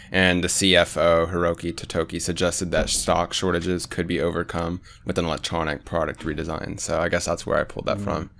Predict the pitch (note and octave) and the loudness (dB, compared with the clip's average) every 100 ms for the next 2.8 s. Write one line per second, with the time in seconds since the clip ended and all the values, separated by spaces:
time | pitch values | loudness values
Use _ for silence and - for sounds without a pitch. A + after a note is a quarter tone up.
0 | - - - C3 A#2+ G2 F2 - F2+ - | -20 -6 4 6 8 6 4 4 0 0
1 | E2 - - - - - - - - - | -4 -4 -6 -6 -6 -8 -10 -16 -20 -20
2 | - F#2+ F#2 E2+ E2+ G2 F#2 | -8 2 4 4 4 4 4